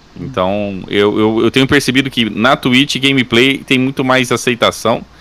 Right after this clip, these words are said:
tem muito mais público do que no YouTube e na de live. Não sei bem por quê,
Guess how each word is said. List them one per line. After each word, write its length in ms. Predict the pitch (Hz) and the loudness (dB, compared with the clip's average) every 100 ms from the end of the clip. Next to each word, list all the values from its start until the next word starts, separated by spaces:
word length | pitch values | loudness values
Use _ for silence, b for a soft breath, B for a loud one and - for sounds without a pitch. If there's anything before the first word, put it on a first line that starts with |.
| b - | b -10
tem 80 | 101 | -6
muito 180 | 110 | -2
mais 220 | 113 110 - | 0 -2 -2
público 560 | - 113 131 143 143 - b b _ - | -6 -4 -2 -4 -8 -10 b b _ -8
do 100 | 117 | -6
que 120 | - | 0
no 100 | 139 | 2
YouTube 380 | 139 127 135 131 | 4 2 -2 0
e 40 | |
na 100 | 135 | 0
de 100 | 131 | 0
live. 280 | 120 90 82 | 2 2 0
Não 200 | 110 196 | 0 -2
sei 240 | 190 180 165 | 0 0 0
bem 360 | 135 113 135 | -4 -2 0
por 240 | 147 143 117 | 2 0 0
quê, 340 | - 135 202 | 0 0 0